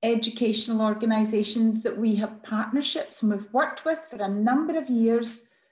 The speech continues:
that previous students have gone to. So there's a whole body of knowledge and people who are willing to take our students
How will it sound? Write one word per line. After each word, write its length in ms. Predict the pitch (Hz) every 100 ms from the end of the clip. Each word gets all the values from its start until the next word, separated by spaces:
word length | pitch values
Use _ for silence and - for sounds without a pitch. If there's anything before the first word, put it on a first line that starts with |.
| _ _ _ -
that 200 | 226 -
previous 400 | 247 226 240 226
students 480 | - 226 214 214 226
have 160 | -
gone 260 | 208 202 196
to. 180 | - 226
So 160 | 240
there's 220 | 233 226
a 60 | 247
whole 380 | 240 269 262 269
body 680 | 208 220 220 226 240 226 220
of 260 | 214 208 208
knowledge 1000 | 208 208 214 226 247 254 254 - - -
and 240 | 202 202 -
people 340 | 240 247 233
who 120 | 220
are 160 | 202 202
willing 360 | 233 285 302 285
to 100 | -
take 300 | 226 214 220
our 140 | 208
students 680 | 208 - 214 220 220 -